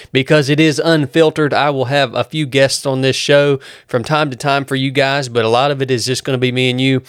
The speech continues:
talking about what the world is happening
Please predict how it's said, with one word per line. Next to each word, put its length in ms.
talking 440
about 460
what 340
the 160
world 420
is 140
happening 640